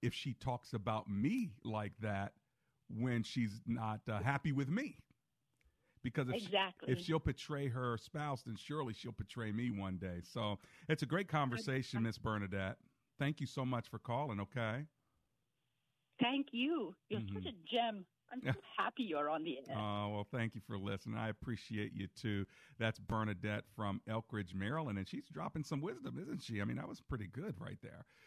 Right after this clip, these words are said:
Speaker 1: Well, what do you think? Do you have a scenario where you're not quite sure if you've gone too far, if you've crossed the line, if you're moving toward the line? It's okay. You can admit that to me as well. Anonymous is an okay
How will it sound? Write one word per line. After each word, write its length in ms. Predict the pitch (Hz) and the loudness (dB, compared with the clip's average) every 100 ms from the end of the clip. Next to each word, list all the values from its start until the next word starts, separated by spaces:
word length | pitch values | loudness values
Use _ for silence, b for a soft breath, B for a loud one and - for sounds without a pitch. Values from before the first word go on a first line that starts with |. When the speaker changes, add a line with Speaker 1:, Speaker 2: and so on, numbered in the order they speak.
| B | B
Speaker 1:
Well, 100 | 175 | 2
what 100 | 254 | 2
do 60 | 339 | 2
you 160 | 214 | 2
think? 300 | 185 113 87 95 | 2 0 -6 -6
Do 60 | 165 | -4
you 160 | 226 | -2
have 180 | 240 226 | 0 0
a 60 | 196 | -2
scenario 600 | - 170 175 180 175 175 | 0 0 0 0 0 0
where 300 | 165 135 123 | 0 2 2
you're 400 | 120 110 104 104 - - - | 4 4 2 0 -4 -14 -4
not 260 | 113 139 202 | 0 0 -2
quite 260 | - 190 | -6 -6
sure 420 | - - 160 170 175 | -6 -2 0 0 0
if 100 | 131 | -2
you've 120 | 113 | -2
gone 360 | 101 113 120 117 b b b | 2 4 4 2 b b b
too 160 | 143 | 0
far, 360 | 135 135 131 131 | 2 2 2 2
if 100 | 110 | 0
you've 140 | 98 | -4
crossed 380 | - 113 117 - | -4 -2 -2 -2
the 60 | 120 | -2
line, 440 | 110 107 110 117 | 0 0 0 0
if 120 | 104 | -2
you're 100 | 104 | 0
moving 280 | 98 110 110 | 2 2 2
toward 380 | 104 101 107 113 | 0 -2 0 0
the 60 | 113 | 0
line? 260 | 110 110 | 0 0
It's 160 | 113 - | 0 -2
okay. 280 | 123 - 113 | -6 -2 -2
You 80 | 117 | -2
can 160 | - | -2
admit 260 | 113 117 110 | -2 -2 -2
that 240 | 117 110 - | -2 -2 -2
to 100 | 110 | -2
me 160 | 110 | 0
as 120 | 104 92 | 0 0
well. 380 | 104 110 143 - B B | 0 2 0 -2 B B
Anonymous 600 | - 101 104 113 117 113 - | 2 4 6 4 2 0 0
is 320 | 113 107 101 | 2 2 0
an 160 | 113 104 | 0 0
okay 460 | 107 107 117 107 | 0 0 0 0